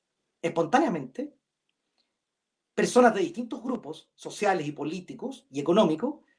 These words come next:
no somos capaces de sentarnos en una mesa sin conocernos. Basta que,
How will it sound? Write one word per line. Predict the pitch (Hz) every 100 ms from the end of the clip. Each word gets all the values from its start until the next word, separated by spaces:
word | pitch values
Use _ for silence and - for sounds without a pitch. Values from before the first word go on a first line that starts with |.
| -
no | 185
somos | 214 277 349
capaces | 247 233 269
de | 233
sentarnos | 220 220 233
en | 226
una | 220
mesa | 185 196 294 330
sin | - - 220
conocernos. | 214 185 143 110 - - _ _
Basta | 233 226 254
que, | 220 208 202 -